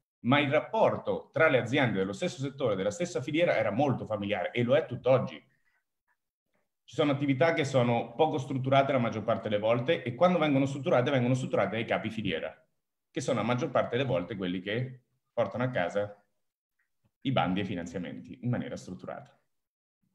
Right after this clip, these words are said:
La maggior parte delle volte questi capi filiera, eh, hanno portato anche, ehm, valore aggiunto a queste aziende. Oggi alcune di queste aziende dicono no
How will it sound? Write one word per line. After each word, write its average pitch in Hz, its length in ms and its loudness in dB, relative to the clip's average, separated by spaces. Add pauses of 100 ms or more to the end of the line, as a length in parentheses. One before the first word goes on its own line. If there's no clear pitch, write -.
(2250)
La 120 120 2
maggior 131 240 6
parte 147 240 4
delle 147 140 4
volte 151 600 4
questi 110 800 0
capi 127 240 2
filiera, 135 880 2
eh, - 80 -2
hanno 110 720 4
portato 123 460 2
anche, 131 640 2
ehm, 104 760 0 (560)
valore 120 260 6
aggiunto 135 300 4
a - 20 0
queste 101 220 -2
aziende. - 800 -2
Oggi 170 300 6
alcune 143 280 4
di 131 40 4
queste 139 200 0
aziende 127 260 4
dicono 127 320 4
no - 560 0